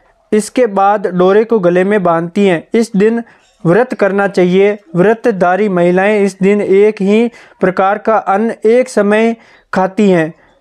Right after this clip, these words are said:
भोजन में नमक नहीं होना चाहिए। विशेष रूप से अन्न में गेहूं का ही उपयोग करते हैं। दशा माता की पूजा पीपल के पेड़ की छांव में करना शुभ होता है और पीपल के आसपास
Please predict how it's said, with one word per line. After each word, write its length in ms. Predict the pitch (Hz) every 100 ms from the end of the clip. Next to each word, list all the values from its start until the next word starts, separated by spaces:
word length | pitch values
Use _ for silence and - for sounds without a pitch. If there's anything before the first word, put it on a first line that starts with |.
| _ -
भोजन 360 | 170 196 226 233
में 160 | 233
नमक 320 | 196 196 226 220
नहीं 260 | 220 220
होना 260 | 208 208 208
चाहिए। 420 | 208 202 214 220 - _ _
विशेष 400 | 180 196 247 247
रूप 220 | 196 208
से 380 | - 214 214 226 - - _ _ _
अन्न 280 | 214 254 254
में 260 | 233 233 185
गेहूं 300 | 185 214 226
का 400 | 220 208 214 214 _ _ _
ही 180 | 226 233 233 _
उपयोग 520 | 190 185 202 208 220 202
करते 300 | 185 - 185
हैं। 300 | 196 170 160 _ - - _ -
दशा 280 | 180 185 233
माता 260 | 226 208 208
की 140 | 208
पूजा 380 | 190 185 190 214
पीपल 380 | 214 185 202 208
के 100 | 208
पेड़ 280 | 185 180 190
की 140 | 208
छांव 360 | 190 170 180 208
में 280 | 202 202 202 - _ -
करना 300 | 185 196 190
शुभ 240 | 190 202
होता 280 | 202 196 202
है 240 | 196 208 202
और 200 | 196 196
पीपल 400 | 196 190 214 220
के 120 | 220
आसपास 600 | 190 190 202 202 190 208